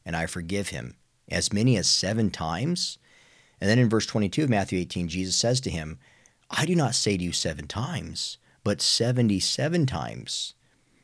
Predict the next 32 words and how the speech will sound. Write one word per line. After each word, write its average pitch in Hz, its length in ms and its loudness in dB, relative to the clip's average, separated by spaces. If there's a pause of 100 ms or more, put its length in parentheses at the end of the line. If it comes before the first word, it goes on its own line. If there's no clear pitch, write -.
(140)
"Therefore, 185 400 4
the 143 100 2
kingdom 139 320 4
of 101 120 2
heaven 85 300 -2
may 87 140 -2
be 87 120 -4
compared 110 560 -2
to - 120 -4
a 104 60 -2
king 90 320 -4
who 85 120 -4
wished 131 440 -2
to - 80 -6
settle 95 360 -2
accounts 85 420 -6
with 76 120 -12
his 78 140 -6
servants. 71 580 -6 (520)
When 87 120 2
he 87 60 4
began 98 300 2
to 101 40 2
settle, 92 560 2 (380)
one 95 180 2
was 101 160 0
brought 127 340 0
to - 80 -4
him 80 220 -6
who 90 160 -6
owed 104 220 2
him 87 280 -2